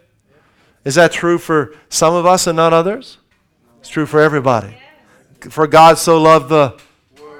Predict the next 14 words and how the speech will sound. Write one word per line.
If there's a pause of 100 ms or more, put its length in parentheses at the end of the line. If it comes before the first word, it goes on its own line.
(380)
right? (720)
We
know
the
nature
of
God
by
studying
Jesus.
Jesus
said
that,
right?